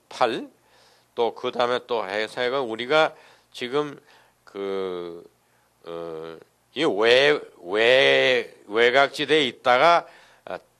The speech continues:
태양계 전체가 자꾸 이-, 이동을 해서 빨려 들어-, 이, 이 우리 은하계가 소용돌이가 있다 보니까 빨려 들어가서 지금 점점 중앙지대로 접근하고 있다.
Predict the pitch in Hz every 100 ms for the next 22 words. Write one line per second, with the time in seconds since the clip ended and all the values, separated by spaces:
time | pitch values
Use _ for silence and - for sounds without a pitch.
0 | _ _ _ - 135 147 143 151 160 123
1 | 117 - 135 151 139 117 - _ - 156
2 | 104 110 110 110 113 113 117 117 117 110
3 | 151 160 113 101 117 120 107 - _ _
4 | - 135 127 - _ _ _ _ _ 107
5 | 104 135 123 113 123 127 143 143 143 151
6 | 156 131 123 123 120 - 110 101 95 143
7 | - - 107 104 107 101 98 98 135 117
8 | 127 151 139 - - _ - 110 110 139
9 | 160 - 98 98 98 98 95 113 147 -
10 | 85 - 80 90 101 - 139 120 - -